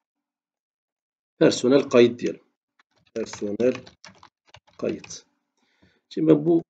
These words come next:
personel kayda tıkladığım zaman yeni bir form açılsın ama form biraz efektli bir şekilde açılsın istiyorum.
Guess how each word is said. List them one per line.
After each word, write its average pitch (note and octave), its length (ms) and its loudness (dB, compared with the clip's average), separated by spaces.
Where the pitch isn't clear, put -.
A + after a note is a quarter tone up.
personel D3+ 400 6
kayda D3 360 6
tıkladığım C#3+ 440 6
zaman B2 400 2
yeni C#3+ 240 6
bir D3 80 2
form D3+ 340 4
açılsın D3 420 2
ama D#3+ 140 8
form D#3 260 4
biraz D#3 260 2
efektli C3+ 420 0
bir B2+ 40 -2
şekilde A2 320 0
açılsın G2+ 440 -4
istiyorum. A2+ 520 -2